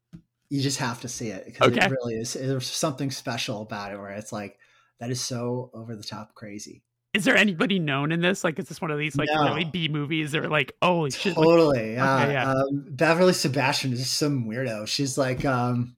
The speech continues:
Speaker 1: and there was this whole scandal with the reissue of the movie 'cause, um, it,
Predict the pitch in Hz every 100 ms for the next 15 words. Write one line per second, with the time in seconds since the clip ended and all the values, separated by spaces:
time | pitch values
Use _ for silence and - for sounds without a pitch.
0 | _ _ _ _ _ _ - 160 202 196
1 | 185 180 196 - - 123 151 135 127 113
2 | 131 123 127 123 151 131 110 107 120 120
3 | 98 135 110 - 110 104 98 120 139